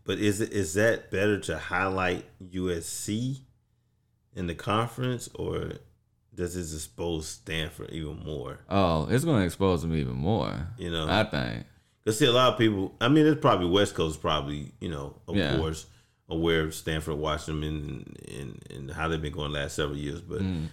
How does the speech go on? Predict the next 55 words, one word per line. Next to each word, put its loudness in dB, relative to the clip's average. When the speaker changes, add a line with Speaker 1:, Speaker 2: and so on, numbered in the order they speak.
Speaker 1:
probably 4
around 2
the -4
country 0
may 0
not 0
have -4
been -4
Speaker 2:
No. 4
Speaker 1:
watching 2
Stanford -2
as -4
much. 0
But 0
Speaker 2:
No, 4
'cause 0
they 6
haven't 4
been 6
in 4
the -2
top 2
twenty-five, 2
really, 2
so -2
Speaker 1:
Right. 2
Speaker 2:
they're 4
not 4
gonna 0
spark -2
any -4
interest. -2
You -4
know -2
what -6
I'm 0
Speaker 1:
Right. 2
Speaker 2:
saying? -6
Speaker 1:
And -2
with 2
this -6
being 0
a -4
seven 0
thirty 2
game -2
now, -2
all -2
eyes -2
will -8
be -6
on 4
Speaker 2:
Oh, 6
Speaker 1:
them. 6
Speaker 2:
yeah. 4